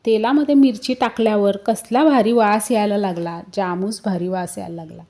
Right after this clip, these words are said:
मिरच्यांच्या भज्या तलून झाल्या न मगशी तिला सांगितला होता, "वांगा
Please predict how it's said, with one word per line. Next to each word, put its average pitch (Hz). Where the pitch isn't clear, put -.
मिरच्यांच्या 269
भज्या 220
तलून 254
झाल्या 180
न 233
मगशी 247
तिला 269
सांगितला 247
होता, 202
"वांगा 214